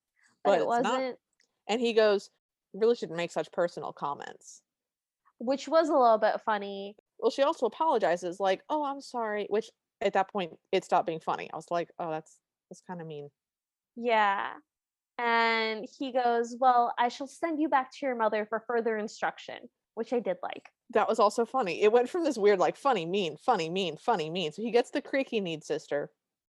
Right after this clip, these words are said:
Speaker 2: She, she tries to say something personal as well, and again comes up with, "You look in tolerable health." Neither of them are able to come up with anything new. He then asks her if she can hear a strange sound, and she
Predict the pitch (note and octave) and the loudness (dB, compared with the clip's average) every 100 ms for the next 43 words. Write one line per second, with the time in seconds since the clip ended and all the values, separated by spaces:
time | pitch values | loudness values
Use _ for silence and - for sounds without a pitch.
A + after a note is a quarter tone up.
0 | _ G#3 - A3+ A3+ C4+ C4 A#3 A3 A3 | _ -10 -6 -6 -4 -2 0 0 -2 -4
1 | G#3 F#3 F#3 F3+ G#3 F3+ - F3+ F3+ E3+ | -2 -4 -4 -2 0 0 0 -4 -2 2
2 | E3 E3 E3 D#3 E3 F3+ E3+ D#3+ E3 - | 2 2 0 0 -2 -4 -4 0 -2 -2
3 | A3 E4 F#3 F3 D#3+ D#3+ F#3 E3+ D#3 D3+ | -2 2 2 2 -4 0 0 2 0 -2
4 | D#3 C#3 - _ _ _ _ _ _ _ | -4 -6 -10 _ _ _ _ _ _ _
5 | E3 E3+ E3 E3 D#3+ D3 D#3 D3+ E3+ E3+ | -4 0 0 -2 -4 -4 -4 -4 -6 -10
6 | D#3 D#3 D#3+ D#3 D3+ E3 _ _ _ _ | -10 -8 -10 -10 -12 -14 _ _ _ _
7 | _ _ _ _ - B3 C4+ C4+ C4 - | _ _ _ _ -8 -2 0 0 -4 -6
8 | - A3 F#3 F#3+ - - G#3 G#3 G#3 F#3+ | -4 0 0 -2 -8 -10 -6 -6 -4 0
9 | F#3+ F3+ F#3 _ _ _ G3+ - F#3 F3 | 2 2 0 _ _ _ -4 -2 -4 -4
10 | F3 - C4 E3+ D#3 - F#3 - F3+ F3 | -6 -4 -2 -2 -4 -6 -8 -4 -4 -4